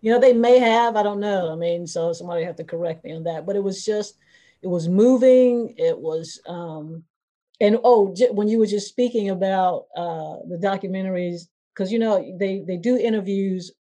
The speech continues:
with stuff that is actually occurring, you know, things that are going on in the community. It's just, you know, we got Bezo and, uh, what's his face just went up to kind of the edges of the outer space, right?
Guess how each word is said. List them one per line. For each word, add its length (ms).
with 240
stuff 320
that 80
is 220
actually 260
occurring, 480
you 80
know, 120
things 260
that 80
are 40
going 340
on 200
in 80
the 60
community. 480
It's 140
just, 140
you 140
know, 80
we 80
got 240
Bezo 840
and, 360
uh, 480
what's 340
his 140
face 280
just 180
went 120
up 200
to 440
kind 120
of 80
the 160
edges 460
of 120
the 140
outer 260
space, 440
right? 300